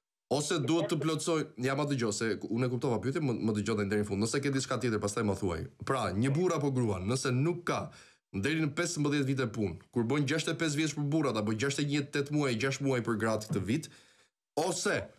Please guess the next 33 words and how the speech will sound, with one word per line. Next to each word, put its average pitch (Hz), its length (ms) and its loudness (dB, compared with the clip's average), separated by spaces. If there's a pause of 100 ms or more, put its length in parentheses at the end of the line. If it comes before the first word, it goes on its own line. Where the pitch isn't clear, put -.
(220)
do 104 240 0
të - 80 -10
plotësoj 165 360 2
pjesën 170 360 0
e 156 80 2
mbetur, 139 400 0
nëse 143 300 0
ka 139 160 0
shtatë, 123 340 -2
do 123 80 2
paguaj 120 400 0
edhe 113 160 0
tetë 110 240 0
apo 104 160 0
më 90 160 -4
shumë, 214 320 0 (500)
ose 127 220 0
nëse 156 320 0
s'ka 196 220 -2
mundësi 196 260 2
të 156 80 -2
paguaj 160 300 2
edhe 147 100 2
këtë 143 160 -2
kontributin 110 400 0
vullnetar, 101 400 0
do - 80 0
pres 131 160 0
shtatë 156 320 0
vjeç 135 240 0
për 131 160 -2
pension 127 320 0
social. - 400 -4